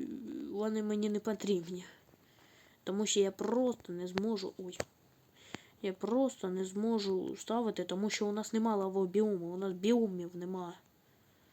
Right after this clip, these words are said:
То ми не зможемо, м, цей квест зробити. Ну, нам нужно приручити ще одного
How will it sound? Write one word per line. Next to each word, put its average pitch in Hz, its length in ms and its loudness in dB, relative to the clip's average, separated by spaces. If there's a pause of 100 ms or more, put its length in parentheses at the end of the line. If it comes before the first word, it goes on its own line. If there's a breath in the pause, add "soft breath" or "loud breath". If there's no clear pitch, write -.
(680 soft breath)
То 190 120 -6
ми 180 180 -4
не 202 120 0
зможемо, 214 360 2
м, 180 760 -6
цей 180 180 -4
квест 180 560 -8 (720 loud breath)
зробити. 185 460 -10 (4000 loud breath)
Ну, 220 120 4
нам 202 260 4
нужно 247 260 4
приручити 240 720 2
ще 240 220 4
одного 233 500 0